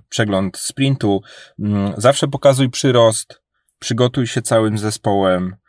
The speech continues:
miej jako interesariuszy właściwe osoby, e, angażuj zebranych na wydarzeniu, wiza-, wizualizuj przebieg spotkania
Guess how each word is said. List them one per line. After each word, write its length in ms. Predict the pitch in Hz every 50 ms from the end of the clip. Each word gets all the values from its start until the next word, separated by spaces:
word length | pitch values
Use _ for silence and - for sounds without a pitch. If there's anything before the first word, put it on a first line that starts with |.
| _ _ _ -
miej 300 | 104 107 113 120 120 117
jako 240 | 113 107 - -
interesariuszy 760 | 113 110 104 110 110 107 - - 110 104 110 107 - - 107 95
właściwe 460 | 95 104 101 - - 98 90 95 95
osoby, 600 | 92 87 - - 120 113 101 104 101 98 98 107 - _ - - - _ -
e, 220 | 98 90 90 87 - -
angażuj 440 | 113 113 120 135 143 147 143 -
zebranych 460 | 123 127 127 120 123 123 123 123 117 117
na 100 | 120 113
wydarzeniu, 760 | 117 117 113 113 110 110 110 110 107 101 98 95 95 95 - _ _ _ _ _ -
wiza-, 540 | 98 107 110 107 120 117 113 113 101 92 110
wizualizuj 680 | 113 131 131 123 139 131 123 123 131 127 123 127 117
przebieg 360 | 110 - - 117 107 110 -
spotkania 720 | - - 113 107 - - 113 104 101 98 92 92 92 95